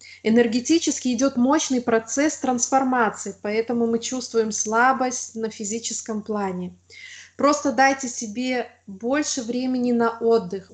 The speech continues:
Не спешите переделать все дела, не беритесь за новые дела, а просто больше отдыхайте, слушайте себя, своё тело. У кого-то ломаются гаджеты, машины, прорываются трубы или что-то воспламеняется.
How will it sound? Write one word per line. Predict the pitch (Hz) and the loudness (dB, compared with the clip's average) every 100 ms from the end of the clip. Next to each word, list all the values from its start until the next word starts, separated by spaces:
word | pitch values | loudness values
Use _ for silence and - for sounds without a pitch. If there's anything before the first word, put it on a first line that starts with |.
| _ | _
Не | 233 240 247 | -2 0 0
спешите | - 262 240 277 285 302 | -2 -2 0 2 0 -2
переделать | - 262 247 220 247 254 | 0 0 0 2 2 2
все | 254 - 240 | 0 0 0
дела, | 214 240 240 226 202 | 0 0 2 2 0
не | 202 | -2
беритесь | 190 226 247 262 226 | -2 -4 -4 -6 -2
за | 214 | 0
новые | 240 233 208 208 | 2 2 2 -2
дела, | 185 208 202 | -4 -4 -4
а | 196 208 | -4 -6
просто | - 233 269 - 208 | -2 2 2 2 -4
больше | 185 240 240 - | 2 2 2 -2
отдыхайте, | 214 214 190 220 - 240 233 202 | -4 -6 -2 -2 2 2 2 0
слушайте | - 254 277 262 233 220 | -4 -4 -4 -6 -6 -6
себя, | - 214 226 269 | -6 -2 2 2
своё | 262 208 208 233 | 0 -4 -2 -2
тело. | 247 - 226 202 180 185 _ _ - - - - - _ | -2 -2 0 0 -4 -10 _ _ -20 -20 -20 -20 -20 _
У | 240 | -6
кого-то | - 247 254 330 330 285 | 2 2 4 4 4 4
ломаются | 247 247 262 277 - 277 | 4 4 2 0 -2 -4
гаджеты, | 220 233 226 180 196 - 196 | 0 2 2 0 -8 -10 -8
машины, | 196 254 - - 254 220 185 180 | -2 -2 -2 -2 -2 -2 -4 -8
прорываются | 208 208 220 233 269 285 - 277 | -8 -6 -2 2 2 2 -2 -2
трубы | 269 - 247 254 185 190 | -4 -4 -2 -2 -2 -4
или | - 214 226 | -2 -2 -2
что-то | - 240 262 269 | 0 -2 0 0
воспламеняется. | 240 240 - 240 247 254 220 202 202 180 - - 208 | 0 -2 0 2 4 2 2 2 0 -2 -6 -8 -10